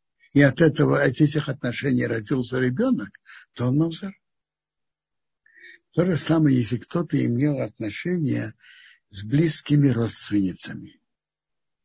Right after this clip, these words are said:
Сестра, сестра отца, сестра матери и, э, дочка и так далее. Так,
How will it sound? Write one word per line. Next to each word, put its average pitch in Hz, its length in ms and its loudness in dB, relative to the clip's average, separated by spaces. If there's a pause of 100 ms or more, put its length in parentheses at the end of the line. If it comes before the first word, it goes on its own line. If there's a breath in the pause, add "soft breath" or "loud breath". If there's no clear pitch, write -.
(840)
Сестра, 120 960 2 (560)
сестра 127 720 0
отца, 123 480 2
сестра 117 500 -6
матери 113 920 0 (640)
и, 151 320 4 (500)
э, 107 40 -8 (1400)
дочка 151 440 4
и 123 120 -4
так 127 260 -4
далее. 151 480 -6 (600)
Так, - 160 -14